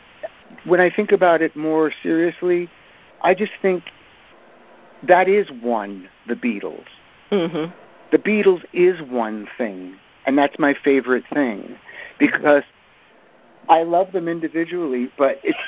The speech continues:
Speaker 1: like, you know, I mean, none of them were as great as they were without the other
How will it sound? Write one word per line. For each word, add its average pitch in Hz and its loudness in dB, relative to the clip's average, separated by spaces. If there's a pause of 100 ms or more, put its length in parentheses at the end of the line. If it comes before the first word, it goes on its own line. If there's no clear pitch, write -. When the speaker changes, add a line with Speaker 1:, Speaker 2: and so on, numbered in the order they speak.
(140)
Speaker 1:
like, 160 4 (920)
you 226 2
know, 147 2
I 175 2
mean, 175 0 (1400)
none 190 4
of 185 0
them 131 -2
were 143 2
as 123 -4
great 151 2
as 139 -8
they 135 0
were 127 0 (760)
without 135 4
the 131 -2
other 117 -4